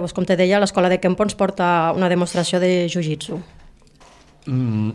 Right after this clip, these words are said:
Speaker 2: hores. Eh, a quina hora començarà el festival?
Speaker 1: Doncs començarà el seu inici amb la de-, amb la desfilada de tots els esportistes i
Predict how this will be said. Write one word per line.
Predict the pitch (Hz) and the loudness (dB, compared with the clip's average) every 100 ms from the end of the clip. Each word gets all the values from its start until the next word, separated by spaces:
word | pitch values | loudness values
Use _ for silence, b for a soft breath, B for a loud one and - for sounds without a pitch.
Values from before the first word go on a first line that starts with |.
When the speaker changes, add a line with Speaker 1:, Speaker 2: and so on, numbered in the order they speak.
| - | 4
Speaker 2:
hores. | 143 139 104 92 - - - | 6 8 4 0 -4 -4 -4
Eh, | 104 104 104 | -2 0 2
a | 104 | 0
quina | 143 139 131 | 0 2 4
hora | 131 120 113 110 107 | 4 6 6 4 4
començarà | - 113 110 - 120 139 | 0 0 0 2 4 4
el | 131 | 2
festival? | 127 - 104 127 165 175 B B B - | -2 0 2 2 2 -4 B B B -6
Speaker 1:
Doncs | 196 190 196 | 0 0 0
començarà | 202 202 202 196 | 2 2 4 2
el | 196 | 2
seu | 202 | 4
inici | 208 214 226 | 4 4 2
amb | 233 202 | 2 4
la | 185 180 175 170 | 4 4 2 0
de-, | 180 | -2
amb | 190 185 | -2 0
la | 170 170 165 | 0 0 -2
desfilada | 165 185 180 185 | -4 0 2 2
de | 180 | 0
tots | 180 180 | -2 -2
els | 175 | -2
esportistes | 180 - 175 185 180 180 165 | -4 -4 -4 -4 -4 -4 -4
i | 170 | -4